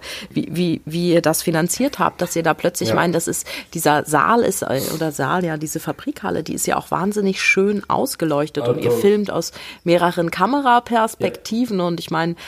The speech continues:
Speaker 1: da liegen auch überall noch ein paar Kabel rum, also ich meine,
Speaker 2: <laughs>
Speaker 1: wie, wie habt ihr denn das so schnell alles an den Start bekommen?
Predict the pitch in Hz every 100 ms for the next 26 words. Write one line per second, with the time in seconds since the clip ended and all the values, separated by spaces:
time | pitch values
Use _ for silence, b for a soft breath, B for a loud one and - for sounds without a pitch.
0 | B 240 160 165 214 208 - - 175 180
1 | 160 165 170 139 139 - - 240 214 202
2 | - 165 - 180 320 302 214 160 208 -
3 | 156 233 214 208 - - 269 247 214 208
4 | - - - - 190 240 330 143 - 185
5 | 214 269 190 220 - 180 185 - 127 135
6 | - - 135 143